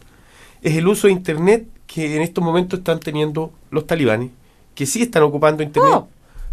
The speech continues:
Speaker 1: para, eh, difundir sus contenidos, para coordinarse como fuerzas militares también. Y no nos olvidemos porque estamos hablando de una invasión, ¿cierto? De, que ha sufrido este país por largos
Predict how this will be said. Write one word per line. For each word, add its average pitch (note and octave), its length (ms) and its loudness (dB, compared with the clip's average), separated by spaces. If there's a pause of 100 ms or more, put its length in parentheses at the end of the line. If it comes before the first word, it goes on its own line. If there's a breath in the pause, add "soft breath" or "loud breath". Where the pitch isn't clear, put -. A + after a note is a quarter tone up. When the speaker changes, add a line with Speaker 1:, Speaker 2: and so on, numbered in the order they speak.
Speaker 1:
para, F3 420 2 (160)
eh, C#3+ 160 0
difundir D3 380 -4
sus - 140 -8
contenidos, C#3 600 0 (380 soft breath)
para G3 280 4
coordinarse C#3+ 580 -2
como B2+ 220 -2
fuerzas C#3+ 300 -4
militares C#3 400 -4
también. C3+ 420 -4 (680 soft breath)
Y C3+ 720 2
no D#3+ 160 2
nos F3 100 4
olvidemos E3+ 360 2
porque D#3 180 -6
estamos D#3+ 260 2
hablando D#3+ 340 0
de D3+ 280 -4 (500 soft breath)
una D3+ 200 0
invasión, D3 500 2
¿cierto? C#3+ 420 -6
De, C3+ 540 -2 (680 soft breath)
que C#3 100 0
ha C#3 60 2
sufrido D3 320 -2
este D3 140 -4
país C#3 260 2
por A#2+ 200 -4
largos C#3+ 440 0